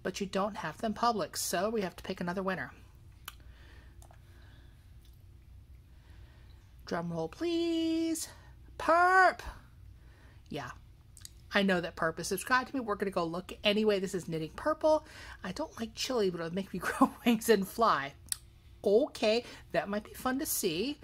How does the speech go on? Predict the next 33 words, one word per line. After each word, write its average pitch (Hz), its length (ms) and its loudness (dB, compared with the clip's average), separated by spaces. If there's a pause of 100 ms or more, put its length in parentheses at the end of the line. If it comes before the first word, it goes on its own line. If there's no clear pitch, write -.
(320)
Let's 180 280 -2
go 196 160 2
to 240 80 -4
Perp's 233 320 -2
channel. 220 480 -2 (1900)
See, 254 160 -8
she 269 140 -2
doesn't 190 180 0
have 151 120 -4
any 143 100 -10
content, 151 440 -8
but 294 100 -8
that's - 200 -10
okay. 240 540 -4 (1000)
I 175 80 0
know 156 160 -4
Perp 165 320 -2
mostly 160 380 -4
from, 151 320 -6
uh, 151 320 -6
lives 160 500 0
that - 160 -8
we 165 140 -2
end 156 120 -4
up 147 120 -10
going 165 300 -4
to 165 180 -4
at 160 80 -6
the - 80 -8
same 165 400 -6
time. 180 680 -4 (4000)
Let's - 240 -16
see. - 460 -10